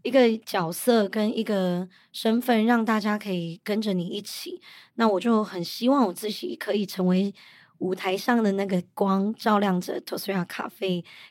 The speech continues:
可以在餐饮业的这一条，呃，可能有一点点异国，有一点辛苦，有一点，呃，跟别人不一样，然后我可以照耀着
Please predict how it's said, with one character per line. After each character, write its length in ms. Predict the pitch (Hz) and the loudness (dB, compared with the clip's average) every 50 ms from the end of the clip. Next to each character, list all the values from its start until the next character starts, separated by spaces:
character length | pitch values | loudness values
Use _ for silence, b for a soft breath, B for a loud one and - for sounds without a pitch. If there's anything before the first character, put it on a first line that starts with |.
| B | B
可 60 | - 208 | -2 -2
以 60 | 202 | 0
在 120 | 208 214 | 0 0
餐 240 | - - 220 214 220 | 0 2 4 4 6
饮 220 | 220 202 180 165 | 6 4 4 2
业 180 | 175 202 208 190 | 2 2 2 2
的 120 | 185 214 | 0 -2
这 160 | 254 - - 196 | -2 -2 0 0
一 100 | 202 214 | 0 0
条， 420 | - - 180 170 160 160 170 175 B B B B B B B B B _ | -2 -2 -2 -2 0 -2 -2 -4 B B B B B B B B B _
呃， 300 | - 185 175 175 175 180 | -2 0 2 2 2 0
可 180 | 175 - 214 196 | 0 -2 0 2
能 140 | 190 190 | 2 4
有 200 | 202 202 196 202 | 4 4 4 4
一 160 | 220 - 311 302 | 4 4 2 2
点 260 | 320 - 220 220 247 | 2 4 4 6 6
点 160 | 240 214 190 | 6 6 4
异 240 | - - 285 254 226 | 4 6 6 6 4
国， 360 | 175 - - 190 170 175 175 | 4 0 0 2 4 4 4
有 180 | 180 180 190 202 | 4 4 4 2
一 60 | 254 | 4
点 200 | 220 269 220 202 | 4 4 4 4
辛 280 | 208 - - 240 233 247 | 2 2 2 2 2 2
苦， 180 | 240 226 202 | 2 2 2
有 180 | 185 180 180 190 | 4 4 4 2
一 60 | 226 | 2
点， 320 | 233 233 214 190 175 170 B B B B B B B - | 2 2 2 4 2 0 B B B B B B B -6
呃， 380 | - 180 175 170 170 170 170 175 - | -2 0 0 0 0 0 -2 0 2
跟 180 | 240 240 262 | 2 4 4
别 120 | 247 240 220 | 4 4 4
人 100 | 220 233 | 4 4
不 160 | 247 277 269 | 4 4 4
一 120 | 240 214 | 4 6
样， 280 | 226 247 233 208 185 - - | 6 6 6 4 2 0 -4
然 160 | 190 175 180 | -8 -10 -8
后 200 | 185 208 208 202 208 | -4 -2 0 0 0
我 40 | 214 | 0
可 120 | - 233 | 0 0
以 60 | 240 | 0
照 200 | 214 - 226 220 | 0 2 4 4
耀 160 | 214 214 202 185 | 4 4 2 0
着 320 | 180 247 - - - - | -2 -4 -6 -6 -6 -10